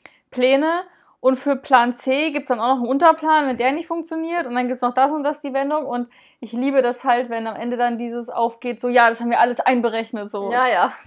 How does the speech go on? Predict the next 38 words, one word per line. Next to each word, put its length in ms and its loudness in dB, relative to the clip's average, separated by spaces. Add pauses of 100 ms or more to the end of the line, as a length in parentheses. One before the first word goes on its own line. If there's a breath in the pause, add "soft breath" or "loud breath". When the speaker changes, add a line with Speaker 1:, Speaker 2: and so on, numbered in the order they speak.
(100)
Speaker 1:
Das, 300 -4
ich, 300 -8
das 120 -4
finde 160 -2
ich 80 -2
halt 160 4
immer 160 -2
total 320 -4 (160)
cool. 380 -2 (840 soft breath)
Und 280 0
aber 160 10
trotzdem 340 4
noch, 140 4
dass 180 2
es 140 -6
irgendwie 200 2
noch 120 2
authentisch 840 -2
bleibt 600 0
und 280 -10
nicht 340 -8
zu 120 -6
aufgesetzt 640 -4
oder 220 -10
zu 260 -8
ironisch 540 -4
und 140 -10
zu 240 -8
albern. 640 -2 (560 soft breath)
Also 340 -6
sehr 300 0
gute 240 -2
Charakter, 720 -2
Character 360 -4
Building 460 -8
wahrscheinlich 560 -16
dann. 200 -14
Speaker 2:
Ja. 220 -6